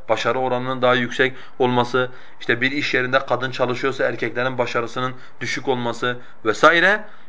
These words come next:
Bunlar hepsi neyi göstermiştir? Bunlar hepsi göstermiştir ki, e, bu davet, insanları buna davet edenler yanlış yapıyorlar çünkü önümüzde bu,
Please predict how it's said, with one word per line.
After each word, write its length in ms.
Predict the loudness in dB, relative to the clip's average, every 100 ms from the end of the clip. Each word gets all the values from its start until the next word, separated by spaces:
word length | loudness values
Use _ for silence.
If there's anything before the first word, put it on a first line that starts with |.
| 0
Bunlar 240 | 4 4
hepsi 240 | 4 0 2
neyi 160 | 4
göstermiştir? 720 | 2 2 -2 -2 -4 -4 -4 -8 -10 -8
Bunlar 240 | 0 2 2
hepsi 220 | 0 -2
göstermiştir 840 | -2 -2 -2 -2 -4 -4 -4 -2
ki, 320 | -2 -2 -2 -6 -12 -12 -12 -12 -12 -12 -12 -8
e, 800 | -6 -4 -4 -4 -6 -6 -6 -6 4
bu 320 | 6 6 4 6
davet, 380 | 8 8 6 2
insanları 520 | -6 -4 0 2 2
buna 220 | 2 4
davet 320 | 6 6 4
edenler 400 | 0 0 0 0 -4 -12 -4 2
yanlış 340 | 4 4 4
yapıyorlar 400 | 2 4 4 4
çünkü 220 | 2 2
önümüzde 460 | 2 4 4 4 4
bu, 100 | 0